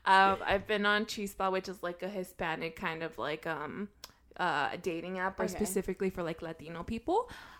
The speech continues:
Speaker 1: Um, but I f-, and Facebook dating, 'cause fa-
Speaker 2: Wait,
Speaker 1: <laughs>
Speaker 2: Facebook has dating?
Speaker 1: Facebook dating. I
Speaker 2: I
Speaker 1: think
Speaker 2: don't
Speaker 1: that
Speaker 2: even have a Facebook, so I don't even
Speaker 1: No?
Speaker 2: know.
Speaker 1: Oh, okay. I think that just came out,
Speaker 2: What
Speaker 1: like,
Speaker 2: the
Speaker 1: yes,
Speaker 2: hell?
Speaker 1: no, they have Facebook dating, literally.
Speaker 2: How
Speaker 1: They
Speaker 2: was that?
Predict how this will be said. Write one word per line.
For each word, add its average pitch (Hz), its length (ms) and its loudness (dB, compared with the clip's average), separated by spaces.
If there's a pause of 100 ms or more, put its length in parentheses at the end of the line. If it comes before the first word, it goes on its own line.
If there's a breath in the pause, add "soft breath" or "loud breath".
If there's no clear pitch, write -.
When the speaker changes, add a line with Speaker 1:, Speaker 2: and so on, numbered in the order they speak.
Speaker 1:
Um, 190 540 8 (300)
but 214 120 8
I 190 100 8
f-, - 200 -4
and 262 260 8
Facebook 233 360 6
dating, 185 360 -2 (160)
'cause 320 140 4
fa- 294 160 8
Speaker 2:
Wait, 359 240 6
Speaker 1:
<laughs> - 440 8 (200)
Speaker 2:
Facebook 359 420 12 (120)
has 320 260 8
dating? 220 640 2
Speaker 1:
Facebook 294 560 2
dating. 208 460 2
I 190 60 -2
Speaker 2:
I 226 40 0
Speaker 1:
think - 20 2
Speaker 2:
don't 311 180 10
Speaker 1:
that 285 80 8
Speaker 2:
even 320 120 6
have 254 260 12
a 240 40 8
Facebook, 180 440 -2
so 175 80 2
I 180 60 6
don't 190 160 6
even 208 140 4
Speaker 1:
No? - 40 2
Speaker 2:
know. 160 180 2
Speaker 1:
Oh, 202 160 12
okay. 175 300 2
I 208 80 4
think 247 200 0
that 320 160 4
just 320 160 0
came 294 160 6
out, 320 180 12
Speaker 2:
What - 40 2
Speaker 1:
like, - 160 -2
Speaker 2:
the 494 360 4
Speaker 1:
yes, 381 240 10
Speaker 2:
hell? 508 100 2
Speaker 1:
no, 403 120 8
they 311 80 0
have 311 160 4
Facebook 233 340 2
dating, 208 320 0
literally. 214 380 6
Speaker 2:
How 208 180 10
Speaker 1:
They 240 80 4
Speaker 2:
was 381 220 6
that? - 420 -4